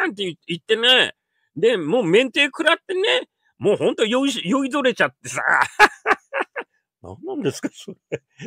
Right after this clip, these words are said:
そう、なんで免停食らって酔いどれちゃって。わかんないな。変なやつだな。変な人ですよね。よく言われるけど、あんたに言われたくないね。<laughs> いやいや、すいません。<laughs> すいません。いやいや、ちょっと言葉悪かったですね。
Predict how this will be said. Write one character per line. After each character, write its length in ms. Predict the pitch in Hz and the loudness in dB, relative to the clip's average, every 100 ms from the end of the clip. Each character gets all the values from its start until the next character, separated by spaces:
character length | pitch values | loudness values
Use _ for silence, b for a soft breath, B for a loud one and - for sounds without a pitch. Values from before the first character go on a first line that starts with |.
| - | -12
そ 180 | - | -10
う、 20 | 127 | -4
な 200 | - 370 | -4 -2
ん 40 | |
で 80 | 403 | -4
免 260 | 139 139 160 | -2 -6 -6
停 200 | - 156 | -4 -4
食 180 | - 170 | -2 -4
ら 60 | |
っ 60 | - | -4
て 140 | 160 | -6
酔 200 | 147 151 | -4 -4
い 20 | |
ど 120 | 139 131 | -6 -8
れ 120 | 147 | -8
ち 120 | - | -8
ゃ 40 | |
っ 40 | 117 | -10
て。 60 | _ _ B 156 - | _ _ B -14 -10
わ 260 | - 107 | -8 -8
か 260 | - 214 156 | -10 -10 -10
ん 160 | 143 156 | -8 -10
な 160 | 143 | -12
い 40 | 139 | -8
な。 200 | 156 165 | -6 -4
変 260 | 156 170 | -4 -4
な 120 | 165 170 | -6 -6
や 80 | |
つ 60 | 170 | -6
だ 100 | 170 | -4
な。 180 | 165 160 B B 143 | -4 -4 B B -10
変 180 | 156 381 539 508 | 2 4 2 -4
な 100 | 415 | -4
人 180 | - 175 | -4 -4
で 100 | 147 | -4
す 120 | - | -6
よ 120 | 123 | -6
ね。 220 | 127 160 92 _ _ _ _ _ _ - | -2 -2 -4 _ _ _ _ _ _ -4
よ 240 | 131 294 | 0 0
く 180 | - 392 | 0 -2
言 220 | 160 139 | -2 -2
わ 100 | 135 | 0
れ 120 | 175 | 0
る 100 | 330 | 0
け 100 | 403 | 0
ど、 100 | 156 | 0
あ 100 | 110 | 2
ん 120 | 240 | 2
た 100 | - | 2
に 120 | 151 160 | 0 0
言 80 | |
わ 100 | 151 | 2
れ 80 | 190 | 2
た 100 | 240 | 2
く 140 | 254 240 | -2 2
な 100 | 285 | 2
い 140 | 330 | 2
ね。 300 | 190 185 165 - | 0 2 0 -2
<laughs> 320 | 302 381 381 | 4 8 8
い 40 | - | 6
や 240 | 370 - | 4 4
い 40 | 381 | 0
や、 40 | - | 0
す 160 | - | -6
い 100 | 311 - | -10 -10
ま 120 | 254 | -16
せ 240 | - - | -18 -12
ん。 80 | 143 - _ _ _ | -12 -12 _ _ _
<laughs> 160 | 220 - | -16 -10
す 160 | - | -8
い 40 | 285 | -6
ま 160 | 294 | -6
せ 160 | - - | -8 -12
ん。 20 | |
い 40 | - _ _ 175 151 226 | -12 _ _ -14 -12 -8
や 160 | - 135 | -4 -2
い 20 | |
や、 120 | 135 | -2
ち 100 | 123 | -2
ょ 40 | 233 | -8
っ 20 | |
と 60 | 147 | -8
言 240 | 175 185 | -8 -4
葉 80 | 156 | -4
悪 180 | 151 185 | -4 -4
か 80 | |
っ 60 | 151 | -4
た 80 | 101 | -6
で 80 | 101 | -10
す 100 | 139 | -4
ね。 200 | 208 | -4